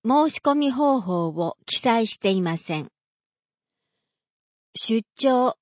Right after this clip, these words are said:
遊びの広場。対象、未就園児と保護者。日時、十一月八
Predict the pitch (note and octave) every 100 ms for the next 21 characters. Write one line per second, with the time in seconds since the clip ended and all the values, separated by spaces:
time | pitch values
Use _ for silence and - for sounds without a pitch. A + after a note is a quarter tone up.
0 | - G3 - D#4 D4+ D4 D4 B3+ B3+ A3+
1 | D3+ D#3 D#3+ - _ _ _ _ _ _
2 | _ - B3 C4 - A3+ G3+ G3+ G3+ -
3 | _ _ _ _ _ - G#3+ G3 D4 D4+
4 | D4+ D4 D4+ A3+ E3 - E3 F3 - D3+
5 | F#3+ G#3+ - D#3 D3 - _ _ _ _
6 | _ _ _ _ _ _ _ - C4 D#4+
7 | C4 F#3+ D#3+ E3+ F3+ _ _ _ _ _
8 | _ - G3 C#4+ D#4 D#4+ D4 D4 C#4 C4+
9 | B3 A#3 A3+ A3